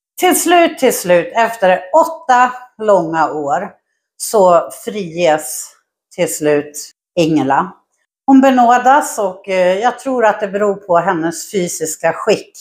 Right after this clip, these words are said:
att det är i alla fall ett av skälen för att hon, ja, hon, hon liksom mår jättedåligt.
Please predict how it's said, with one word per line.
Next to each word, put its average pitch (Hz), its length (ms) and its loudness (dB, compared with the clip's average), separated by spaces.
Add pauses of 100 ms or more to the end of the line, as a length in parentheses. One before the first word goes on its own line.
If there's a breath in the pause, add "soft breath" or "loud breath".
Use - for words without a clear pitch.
(160)
att 170 240 -2
det 160 180 4
är 139 340 -2
i 139 40 -8 (380)
alla 233 220 2
fall - 200 0
ett - 480 -4
av 147 80 -2
skälen 156 680 0
för 160 60 -6
att 147 240 -8
hon, 135 240 -8 (400)
ja, 160 380 2
hon, 190 360 -8 (220)
hon 185 340 -6
liksom 156 640 -2 (220)
mår 165 420 2
jättedåligt. 165 800 -2